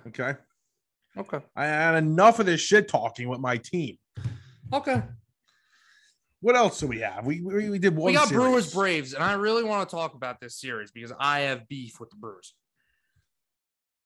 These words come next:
Speaker 1: The Brew Crew, listen, you know they're my, they're my guys, right?
Speaker 2: Mm-hmm.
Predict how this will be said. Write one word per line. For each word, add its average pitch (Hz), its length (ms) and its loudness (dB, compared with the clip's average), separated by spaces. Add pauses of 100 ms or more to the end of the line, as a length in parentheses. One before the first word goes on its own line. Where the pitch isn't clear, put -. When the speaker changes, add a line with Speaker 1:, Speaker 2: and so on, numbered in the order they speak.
(580)
Speaker 1:
The - 60 -20 (100)
Brew 269 180 2
Crew, 277 480 4
listen, 113 400 -2 (180)
you 151 140 2
know 165 160 6
they're 135 120 0
my, 110 200 -2 (120)
they're 107 180 -8
my 104 120 -8
guys, - 460 -10
right? 101 180 -10 (220)
Speaker 2:
Mm-hmm. 143 220 -10